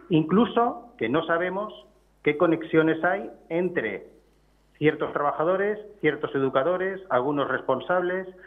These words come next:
con esas redes de prostitución. ¿Qué pasa con esas entidades llamadas del tercer sector,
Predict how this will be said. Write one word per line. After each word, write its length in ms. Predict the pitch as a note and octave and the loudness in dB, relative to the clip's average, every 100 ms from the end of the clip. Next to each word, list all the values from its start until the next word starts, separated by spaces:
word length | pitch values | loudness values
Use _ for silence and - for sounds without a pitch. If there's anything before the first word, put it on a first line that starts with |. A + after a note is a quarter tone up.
| - - - | -20 -14 -2
con 160 | C3 | 2
esas 340 | E3 E3 D#3+ - C#3 | 2 2 0 0 -4
redes 480 | C3 D#3 D3+ D3 A#2+ - - _ | 2 2 2 0 -2 -10 -20 _
de 140 | - C3 | -2 0
prostitución. 920 | C3+ A#2+ - - A#2+ E3+ F#3+ G#3 A3 - - _ - | 0 -2 -4 -4 0 2 2 0 -4 -14 -20 _ -2
¿Qué 120 | F3 | 0
pasa 580 | F3 F3 F3 - D#3+ D3+ | 2 0 -2 -2 -2 0
con 160 | D#3 E3 | 0 0
esas 300 | D#3+ E3+ - | 0 -2 -2
entidades 640 | D#3 D3 D3+ E3 D#3+ C#3+ | -4 -2 0 0 -2 -4
llamadas 380 | C#3+ D#3 D#3+ C#3 | -2 0 -2 -4
del 80 | C#3+ | -6
tercer 340 | C#3 - D3 | -6 -4 -2
sector, 560 | C#3 - D3 D3+ D3 | -2 -2 0 0 -2